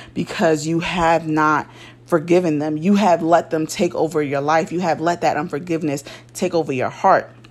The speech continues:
And a lot of people are living like that. A lot, a lot. And I want you guys to know that that's not a healthy way to live. You do not want to be angry all the time.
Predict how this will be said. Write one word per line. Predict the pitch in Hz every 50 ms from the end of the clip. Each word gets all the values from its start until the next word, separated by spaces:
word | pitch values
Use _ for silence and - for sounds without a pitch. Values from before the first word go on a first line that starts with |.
| - - - - - - - - - - - - - - - - - - - - - - - -
And | - 180 175
a | 156
lot | 165 175 180 190
of | 208 202
people | - 220 208 - 196
are | 170 151 165
living | 160 160 190 240 269 302 220 180
like | 160 131 120 - -
that. | - 50 50 - - - - -
A | 147 143
lot, | 147 165 185 226 226 - - -
a | 151 151
lot. | 151 170 214 233 160 - - - - - - - - - - - - - - - - - - - - - - - - - -
And | - 233 196
I | 190
want | 202 202 185 - -
you | 156
guys | 165 156 135 143 - -
to | -
know | 151 165 170 165
that | 156 151 -
that's | - 196 269 - -
not | 254 220 202
a | 185
healthy | 190 180 165 165 160
way | 147 143 143
to | 135 127
live. | 117 123 143 143 120 101 107 - - - - - - - - - -
You | - 233
do | 226 269
not | 240 214 196 208 180
want | 185 175
to | 175
be | 190 151 127 - -
angry | 180 196 208 214 226 214 202
all | 196 185 185
the | 185 185
time. | - 208 190 185 185 185 185 185 185 190 208